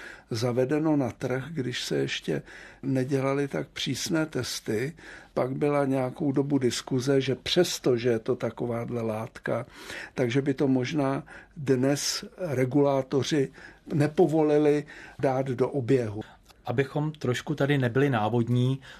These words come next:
Speaker 2: dávejte jako prevenci si acylpirín, tak, eh,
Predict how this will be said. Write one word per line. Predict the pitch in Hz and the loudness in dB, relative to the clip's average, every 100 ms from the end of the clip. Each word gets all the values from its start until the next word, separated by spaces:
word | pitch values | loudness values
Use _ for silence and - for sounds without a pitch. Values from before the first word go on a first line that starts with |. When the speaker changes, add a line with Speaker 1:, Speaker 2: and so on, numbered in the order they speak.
| - | -6
Speaker 2:
dávejte | 117 110 117 120 131 | 0 2 2 2 2
jako | 127 120 | 2 2
prevenci | 123 117 113 117 113 127 | -2 -2 0 0 -2 -2
si | 120 - 120 120 | -2 0 2 0
acylpirín, | 120 107 127 120 127 127 127 135 143 - - - - _ - | -2 -4 -2 -2 0 2 2 0 -2 -8 -20 -20 -20 _ 0
tak, | 131 127 - | 0 -2 -8
eh, | - | -2